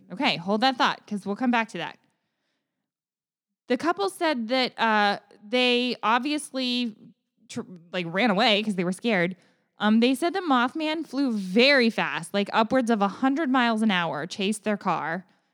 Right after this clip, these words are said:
but it was really awkward on the ground. So I guess at some point it got tired of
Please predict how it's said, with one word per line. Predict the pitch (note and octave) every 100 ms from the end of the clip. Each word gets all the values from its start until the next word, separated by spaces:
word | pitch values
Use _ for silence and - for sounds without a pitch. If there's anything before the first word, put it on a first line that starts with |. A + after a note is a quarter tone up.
| _ F#3
but | A3+ A3 -
it | A3
was | A#3+ A3+
really | A3+ B3+ C4 C#4
awkward | G#3+ G3+ A3+ G#3+
on | F#3+
the | E3
ground. | F3+ C#3+ F3+
So | G#3+
I | G#3+
guess | G#3+ A3 A3
at | G3+
some | B3 A#3+
point | B3+ A#3+ A3+
it |
got | G3 F3
tired | G3 F#3 G3+
of | G3+ F#3+ E3+